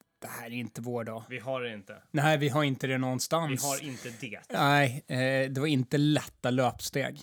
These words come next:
Speaker 1: Man såg några såna här, eh, elitmotionärer. De, eh, joggade med så lätta, fina steg.
Speaker 2: Mm.
Speaker 1: Medans vi kom nog mer, mer så här helfota ner.
Speaker 2: Ja.
Speaker 1: Så
Speaker 2: Det ska,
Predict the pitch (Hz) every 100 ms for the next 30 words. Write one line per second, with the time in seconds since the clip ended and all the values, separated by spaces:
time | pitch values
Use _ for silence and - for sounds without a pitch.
0 | _ 139 135 - 135 127 131 123 123 127
1 | 143 127 117 113 117 117 - - - _
2 | 131 139 131 - 143 131 - 135 135 135
3 | 123 120 135 135 131 127 123 123 131 123
4 | 127 127 127 - 127 127 - 120 - 120
5 | 117 - - 120 117 120 113 107 107 _
6 | - 120 120 120 - 135 135 123 - 117
7 | 117 120 120 120 123 123 127 123 - -
8 | - 147 117 - 143 127 120 113 127 117
9 | - _ - 110 107 104 - - - 123
10 | 135